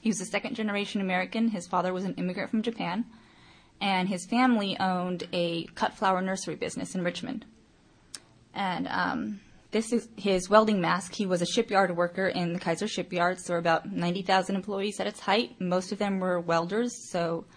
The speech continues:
definitely a very commonplace item, something that we have in our collection multiple times over.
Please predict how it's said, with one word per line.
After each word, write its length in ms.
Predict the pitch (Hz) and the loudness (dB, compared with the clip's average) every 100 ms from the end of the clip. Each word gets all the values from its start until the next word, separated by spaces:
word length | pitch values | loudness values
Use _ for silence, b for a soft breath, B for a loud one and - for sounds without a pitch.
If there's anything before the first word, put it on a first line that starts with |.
| B B B | B B B
definitely 400 | 226 208 202 196 | 0 0 0 0
a 40 | |
very 200 | 170 180 | 2 2
commonplace 760 | 175 185 185 190 185 180 185 - | 2 -2 0 -2 -2 -2 -2 -2
item, 460 | 180 180 185 190 | 0 2 0 -2
something 400 | - 175 - 175 | -2 -4 -2 -2
that 160 | 170 - | 0 -2
we 80 | 170 | -2
have 260 | 170 165 | 0 0
in 80 | 180 | 0
our 100 | 175 | -2
collection 640 | 175 170 165 - 180 175 | 0 0 0 -2 -2 -2
multiple 300 | 165 165 - | -2 -4 -8
times 320 | 175 175 180 180 | -6 -2 -2 -2
over. 380 | 170 165 208 | -4 -2 -2